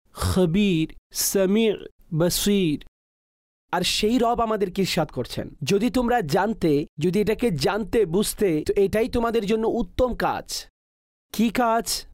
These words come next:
যখন জুমার আজান হয়ে যায়, তো ব্যবসায়িক লেনদেন এখন ছেড়ে দাও, আর আল্লাহর জিকিরের দিকে আসো, আল্লাহর ইবাদতের দিকে আসো। ইরশাদ করা হয়েছে এই জিকরুল্লাহ দ্বারা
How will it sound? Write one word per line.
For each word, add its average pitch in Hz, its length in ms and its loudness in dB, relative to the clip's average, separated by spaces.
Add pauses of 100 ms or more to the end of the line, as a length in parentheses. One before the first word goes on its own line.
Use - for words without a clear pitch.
(140)
যখন 175 420 2
জুমার 175 440 2
আজান 160 580 2
হয়ে 147 400 2
যায়, 131 400 0 (460)
তো 196 100 2
ব্যবসায়িক 165 680 0
লেনদেন 160 580 2 (100)
এখন 151 600 0 (340)
ছেড়ে 214 440 0
দাও, 131 320 -2 (500)
আর 185 140 0
আল্লাহর 190 480 0
জিকিরের 185 680 2
দিকে 170 460 2 (280)
আসো, 170 520 0 (420)
আল্লাহর 180 460 0
ইবাদতের 175 680 2
দিকে 135 440 0 (140)
আসো। 120 460 -4 (480)
ইরশাদ 165 420 0
করা 190 220 2
হয়েছে 160 540 2 (100)
এই 190 220 2
জিকরুল্লাহ 190 580 2
দ্বারা 160 460 2